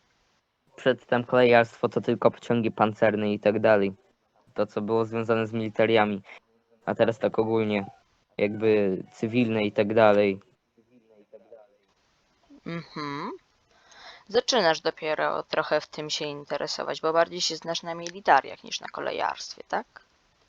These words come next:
Speaker 1: No, w militariach siedzę już bardzo długo i raczej nie ciężko, ciężko by było zapomnieć to wszystko, by nagle kolejarstwem się zainteresować tak ca-, po całości, nie?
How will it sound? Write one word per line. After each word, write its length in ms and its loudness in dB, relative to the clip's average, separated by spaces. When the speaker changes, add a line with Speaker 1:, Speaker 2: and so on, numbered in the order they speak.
Speaker 1:
No, 240 0
w 100 -2
militariach 640 6
siedzę 280 4
już 160 2
bardzo 400 8
długo 460 6
i 140 6
raczej 880 6
nie 400 0
ciężko, 800 4
ciężko 380 2
by 120 0
było 220 8
zapomnieć 500 4
to 100 4
wszystko, 380 4
by 160 2
nagle 560 2
kolejarstwem 600 6
się 160 4
zainteresować 840 4
tak 240 2
ca-, 160 6
po 100 4
całości, 460 6
nie? 260 2